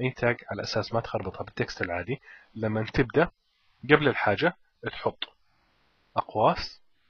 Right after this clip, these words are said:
أوكي، وتكتب مثلًا تيبل ولا نيم ولا whatever، أوكي. خلينا ناخذ هالمثال مثلًا تكست بي مرة ثانية، أوكي.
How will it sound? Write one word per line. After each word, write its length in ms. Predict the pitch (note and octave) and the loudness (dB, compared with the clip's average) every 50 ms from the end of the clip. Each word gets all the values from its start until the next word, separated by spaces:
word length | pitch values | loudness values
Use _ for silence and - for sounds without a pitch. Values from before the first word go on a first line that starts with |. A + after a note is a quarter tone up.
| _ _ _ _ _ - | _ _ _ _ _ -2
أوكي، 280 | A#2 A2 - - F3+ G3 - | -2 -2 0 -2 -4 -2 -2
وتكتب 420 | B2+ - - - - - G2+ - | -2 0 0 -2 -2 -2 -4 -2
مثلًا 440 | G2 G2 - G#2 G2 F#2+ F#2+ F#2+ F2+ - | -4 -4 -4 -4 -4 -4 -4 -6 -6 2
تيبل 400 | - C3+ C#3 C3+ C#3+ C#3 C3 A#2 | 4 6 6 8 6 4 4 2
ولا 480 | G#2 F#2+ F#2 F2+ F2+ E2+ E2+ F2+ F2+ | 0 -2 -4 -4 -4 -6 -6 -6 -6
نيم 320 | F#2+ A2 C3 C#3+ C#3+ C#3+ B2 | -2 2 2 2 4 2 0
ولا 180 | A2 G#2+ A2+ | 0 0 2
whatever، 440 | A2+ C#3+ D#3+ C#3+ A2 F#2 F2 E2 - | 6 8 8 8 8 4 2 -2 0
أوكي. 260 | A2+ A#2+ - - F3+ | -2 -2 -2 -2 -4
خلينا 300 | F3 - - C3+ B2+ C3 | -2 0 0 2 2 2
ناخذ 220 | - - - A2 A#2+ | 2 0 0 0 0
هالمثال 380 | A#2+ G#2+ F#2+ F2+ - F#2 E2+ | -2 -2 -2 -4 -6 -6 -6
مثلًا 280 | F2 E2+ - F2+ F2 F2 - | -6 -8 -8 -10 -10 -8 -4
تكست 380 | - A2 - - - - - _ _ _ - - - - - | -4 -4 -4 -4 -14 -16 -20 _ _ _ -20 -20 -10 -2 2
بي 220 | D#3 E3 E3+ F3 | 2 2 2 0
مرة 220 | C#3+ B2+ A2 G2+ - | 0 0 0 0 0
ثانية، 300 | - - E2 E2 E2 - _ _ - | -2 -2 -6 -6 -6 -10 _ _ -8
أوكي. 220 | A2 - - F#3+ | -6 -2 -2 -4